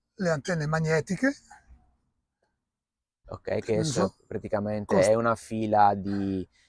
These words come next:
Speaker 2: eh, magneti in ferrite.
Speaker 1: Esatto, con, con le rondelle,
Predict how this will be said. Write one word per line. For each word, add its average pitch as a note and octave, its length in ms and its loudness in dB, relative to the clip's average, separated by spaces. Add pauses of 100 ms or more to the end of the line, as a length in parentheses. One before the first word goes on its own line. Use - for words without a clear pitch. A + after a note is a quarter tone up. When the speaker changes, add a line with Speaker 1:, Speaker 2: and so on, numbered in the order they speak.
Speaker 2:
eh, F#2 220 -2
magneti G2 640 -2
in F#2 100 -8
ferrite. F#2 680 -8 (440)
Speaker 1:
Esatto, D3 560 -2
con, C#3+ 560 -6 (760)
con D#3 180 -6
le C#3+ 100 -2
rondelle, C#3+ 440 -4